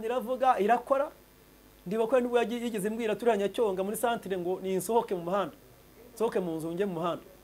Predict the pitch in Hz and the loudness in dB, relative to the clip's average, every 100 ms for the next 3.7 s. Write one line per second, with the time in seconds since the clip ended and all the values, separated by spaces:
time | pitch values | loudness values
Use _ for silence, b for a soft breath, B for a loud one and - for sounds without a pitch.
0 | - - - 208 196 240 214 214 202 202 | -20 -20 -8 -4 0 4 4 4 2 2
1 | 190 233 233 240 233 196 214 226 196 180 | 2 -2 -2 2 2 2 4 2 2 4
2 | 214 226 240 B B B 202 208 190 185 | 2 2 -4 B B B 0 2 2 6
3 | 202 202 202 185 165 143 127 | 6 6 2 -2 -2 -4 -6